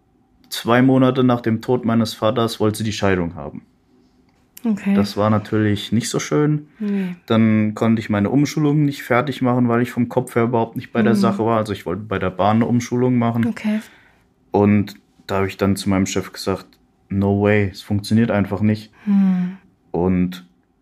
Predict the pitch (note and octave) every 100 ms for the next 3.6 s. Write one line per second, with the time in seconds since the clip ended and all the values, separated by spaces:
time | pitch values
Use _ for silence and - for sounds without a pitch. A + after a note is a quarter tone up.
0 | _ _ _ _ B2+ A#2+ A#2 G#2+ G#2+ G#2
1 | G#2 G2+ _ _ _ _ _ _ - A2
2 | G#2+ D3 D3+ D3 C3+ - - _ - A#2+
3 | - - A2 B2+ C3+ -